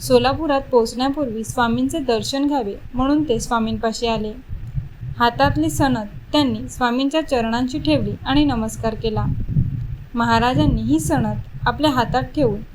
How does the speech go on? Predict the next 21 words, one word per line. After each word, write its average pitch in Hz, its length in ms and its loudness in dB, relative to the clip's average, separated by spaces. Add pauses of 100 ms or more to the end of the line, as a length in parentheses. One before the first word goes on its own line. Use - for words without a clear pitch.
(360)
मग 240 220 4
सनद 269 420 2
न 262 240 2
देता 302 340 0 (120)
सेवकाच्या 254 600 2
हातात 233 300 0
दिली. 202 300 -4 (720)
हे 302 80 4
पाहून 311 360 2 (200)
सोहोनी 285 580 0
एकदम 285 320 2
निराश 226 420 0
झाले. 214 240 -4 (840)
सोहोनींनी 254 600 2 (120)
सेवकाकडून 254 840 0
सनद 247 440 0
घेतली 269 320 0 (180)
आणि 302 160 2 (100)
तडक 311 220 2
सोलापुरात 233 560 2 (120)
गेले. 220 200 0